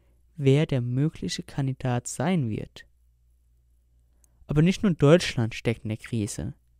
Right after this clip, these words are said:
Ganz Europa ist mit überwältigten Krisen konfrontiert. Obwohl nur wenige es erkennen, enthält die Bibel Prophezeiungen für unsere Zeit,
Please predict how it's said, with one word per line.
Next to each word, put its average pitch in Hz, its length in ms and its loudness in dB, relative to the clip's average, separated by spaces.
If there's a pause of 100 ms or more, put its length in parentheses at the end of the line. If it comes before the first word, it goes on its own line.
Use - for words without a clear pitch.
(320)
Ganz 170 300 2
Europa 135 760 4 (360)
ist - 180 -4
mit 143 140 -2
überwältigten 139 880 0
Krisen 151 600 -2
konfrontiert. - 1000 -6 (1700)
Obwohl 156 240 2
nur 139 240 4
wenige 170 400 2
es 196 160 -2
erkennen, 135 640 -2 (640)
enthält 160 520 0
die 127 80 -2
Bibel 190 360 -4
Prophezeiungen 156 880 -2
für - 200 -8
unsere 135 280 0
Zeit, - 520 -4